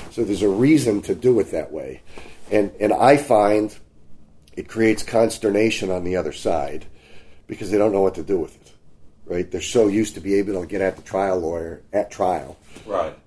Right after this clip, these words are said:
Speaker 1: And it's very difficult. You and I have both been there to ignore that. And I knew from experience, I don't want to do that.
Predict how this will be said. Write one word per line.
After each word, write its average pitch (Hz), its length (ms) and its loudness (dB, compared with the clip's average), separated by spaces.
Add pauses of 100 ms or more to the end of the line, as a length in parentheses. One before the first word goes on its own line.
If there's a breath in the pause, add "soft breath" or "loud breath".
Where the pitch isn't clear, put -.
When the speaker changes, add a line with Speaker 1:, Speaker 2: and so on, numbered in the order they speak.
(120)
Speaker 1:
And 98 140 2
it's 95 260 -2
very 113 580 4
difficult. 98 640 0
You 98 100 2
and 101 80 4
I 104 80 4
have 104 160 2
both 107 260 0
been 104 200 -2
there 82 120 -2
to 90 80 -2
ignore 92 380 0
that. - 280 -8 (580 soft breath)
And 92 100 2
I 117 80 6
knew 123 420 6
from 101 320 -6 (120)
experience, 123 580 -2
I 104 60 2
don't 110 80 4
want 101 100 0
to 117 60 -4
do 117 60 0
that. - 160 -8